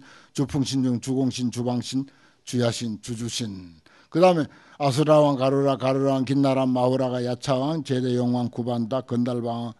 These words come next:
그 다음에 월천자, 일천자 중 도리천. 삼십삼천은 이제 도리천이라는 말과 같으니까 야마천, 도솔천, 화락천, 타화자재천 이렇게 해서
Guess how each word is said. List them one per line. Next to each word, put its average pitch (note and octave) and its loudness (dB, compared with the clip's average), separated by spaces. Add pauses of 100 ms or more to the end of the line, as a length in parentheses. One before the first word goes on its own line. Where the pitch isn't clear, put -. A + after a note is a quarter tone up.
(140)
그 C3+ -6
다음에 D3+ 0 (420)
월천자, F3+ 4 (160)
일천자 D3+ 0
중 C#3 0
도리천. B2 -2 (640)
삼십삼천은 E3 0
이제 C3 -2
도리천이라는 A#2+ 0
말과 A2+ -6
같으니까 A2+ -8 (280)
야마천, C#3+ 0
도솔천, C#3 -2
화락천, C3 -6
타화자재천 G#2 -8
이렇게 E3+ 0
해서 E3 2